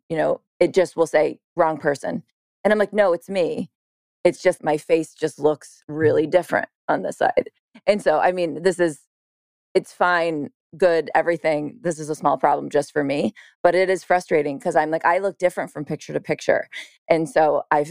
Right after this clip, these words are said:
found it hard to get verified, and I'm not using filters or things like that to make my pictures look like a different person. So anyway, I've had a hard time a couple times getting verified.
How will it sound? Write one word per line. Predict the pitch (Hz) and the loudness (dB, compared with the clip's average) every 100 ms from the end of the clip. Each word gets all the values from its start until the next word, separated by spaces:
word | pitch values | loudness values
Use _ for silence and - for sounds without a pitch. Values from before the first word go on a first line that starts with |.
| - | -4
found | 165 151 | -2 0
it | - | 0
hard | 190 185 | 0 0
to | |
get | 143 147 | -2 0
verified, | 180 208 170 147 | 0 0 0 0
and | 156 | 0
I'm | 175 | 0
not | 190 | 0
using | 165 151 151 | 0 -4 -4
filters | 180 160 160 147 147 147 | 0 0 2 0 0 -4
or | - | -4
things | 147 135 | -2 -2
like | - - | -4 0
that | 160 196 - - | 0 0 -4 -2
to | 151 | -2
make | 147 127 | 0 -2
my | - - - | 0 -4 -2
pictures | 170 - 120 120 | -4 -2 -2 0
look | 143 - | 0 0
like | 147 | -2
a | |
different | 147 143 - - | -2 -2 -2 -4
person. | 160 - - - 175 _ _ _ _ _ - | -4 -2 -2 -2 -4 _ _ _ _ _ 0
So | 202 | 2
anyway, | 190 156 156 | 2 0 2
I've | 175 | 2
had | 208 170 | 2 0
a | 156 | 2
hard | 147 147 | 0 -2
time | 165 165 147 - - _ _ _ _ _ _ - | -2 0 -2 -4 -8 _ _ _ _ _ _ -2
a | |
couple | 165 165 156 | 0 0 0
times | 147 147 - | -2 -4 0
getting | 151 147 | 0 2
verified. | 151 165 - - - - | 2 2 0 -4 -4 -4